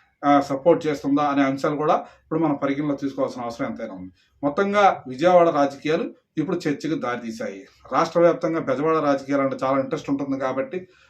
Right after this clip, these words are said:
ప్రతి ఒక్క విషయాన్ని ఎప్పటికప్పుడు అప్‌డేట్ అందిస్తున్న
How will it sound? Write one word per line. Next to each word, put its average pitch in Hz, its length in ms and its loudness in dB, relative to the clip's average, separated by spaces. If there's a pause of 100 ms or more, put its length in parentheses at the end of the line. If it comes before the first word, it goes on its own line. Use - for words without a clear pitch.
(140)
ప్రతి 151 200 0
ఒక్క 196 200 2
విషయాన్ని 165 480 2
ఎప్పటికప్పుడు 160 540 0
అప్‌డేట్ 139 460 0 (220)
అందిస్తున్న 143 580 0